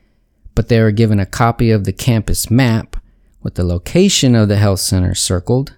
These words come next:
They were asked to look at your, their weekly schedule, make a plan when they would get the shot, look at the map,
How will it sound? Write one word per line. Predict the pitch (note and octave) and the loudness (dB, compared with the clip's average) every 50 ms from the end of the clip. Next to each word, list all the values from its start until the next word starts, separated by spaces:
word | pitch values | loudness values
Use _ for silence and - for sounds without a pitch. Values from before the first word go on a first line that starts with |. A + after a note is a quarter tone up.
| _ _ _ _ _ _ _ _ _ _ _ _ _ _ _ _ _ | _ _ _ _ _ _ _ _ _ _ _ _ _ _ _ _ _
They | - G2+ | -2 0
were | G#2 F#2 | 0 0
asked | C2+ G#2 G#2 G2+ - - | 0 0 -2 -2 -4 -4
to | - F2+ | -4 -4
look | F2 F#2 G2 A2 C3+ C#3+ - - | -2 0 0 0 0 0 0 -2
at | B2 - | -2 0
your, | A2 A2 G#2 | 0 0 2
their | F2+ A2+ A2 | 2 2 4
weekly | G#2+ G#2 G#2 - - D#2+ E2+ | 4 2 2 0 -2 -4 -4
schedule, | - - - - D3+ D3+ D3+ D#3 D3+ D3+ D3 C#3 C3 - _ _ _ _ _ _ _ _ _ - | -4 -4 0 0 0 2 2 2 2 2 0 -2 -6 -12 _ _ _ _ _ _ _ _ _ -6
make | G#2 F#2+ A2 B2+ C#3 - | -2 0 2 2 2 0
a | D3+ C#3 | -2 0
plan | - - C#3+ C3+ C3 B2+ B2+ B2+ B2+ B2+ B2 - _ _ _ _ _ _ _ _ _ - | 2 2 4 4 4 4 4 2 2 0 0 -4 _ _ _ _ _ _ _ _ _ -2
when | G#2 A2+ A#2+ A#2+ A#2+ A#2 | 0 2 4 4 4 4
they | A2+ A2+ A2 | 4 4 4
would | G#2+ G2 F#2+ | 2 2 2
get | - B2 A#2+ - | 0 0 0 0
the | A2+ G#2 | -2 -2
shot, | - - A2 G#2 G2 G2 F#2+ - - _ _ _ _ _ _ _ _ - - - _ - | -2 0 0 2 2 2 0 -2 -6 _ _ _ _ _ _ _ _ -20 -20 -12 _ -2
look | G#2 G#2 - | -2 -2 -2
at | A#2 - | -2 0
the | - | 2
map, | C#3 C3+ B2+ B2 B2 A#2 - - | 2 4 4 4 2 2 0 -4